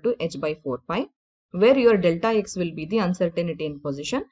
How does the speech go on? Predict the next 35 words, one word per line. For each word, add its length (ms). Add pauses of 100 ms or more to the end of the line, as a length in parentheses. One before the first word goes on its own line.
(240)
and 180
delta 400
p 200
will 120
be 120
the 120
uncertainty 720
in 100
momentum. 460 (380)
Or 280
this 180
can 120
also 260
be 100
written 260
as 220 (560)
delta 320
x 320
into 220
delta 420
p 260
is 220
equal 540
to 240 (340)
h 240
by 160
four 300
pi. 180 (1300)
But 220
we 140
know 240
that 220 (200)
momentum 500
is 100
equal 340